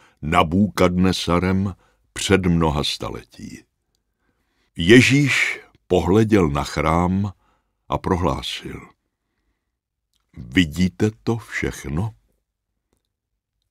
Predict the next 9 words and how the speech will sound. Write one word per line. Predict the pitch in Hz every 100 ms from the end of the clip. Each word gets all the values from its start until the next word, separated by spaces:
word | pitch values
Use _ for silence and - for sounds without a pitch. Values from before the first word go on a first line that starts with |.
| _ -
Pamatujte | 90 95 - 101 95 - 95
si, | - 92
že | 78
přijde | - - 92 87 65
den, | 62 78 104 127 107 _ _ _ _ _
kdy | - 92
bude | 82 87 78
zcela | - - - 120 143 131
zničen. | 117 87 82 - - 71 71